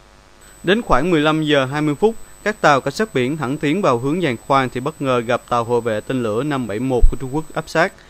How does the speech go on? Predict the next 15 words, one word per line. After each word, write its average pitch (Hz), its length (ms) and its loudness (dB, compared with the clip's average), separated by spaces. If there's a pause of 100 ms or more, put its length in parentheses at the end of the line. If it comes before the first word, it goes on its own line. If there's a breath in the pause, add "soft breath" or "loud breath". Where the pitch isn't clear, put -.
(180 loud breath)
cách 220 180 -2
mạn 127 200 0
trái 147 260 0
tàu 131 300 4
cảnh 117 180 -6
sát - 180 -12
biển 120 240 -4
bốn 151 180 -2
không 135 220 -6
ba 127 100 0
ba 127 220 2
khoảng 107 340 -6
năm 135 160 -4
hải 113 100 -6
lý. 143 260 -2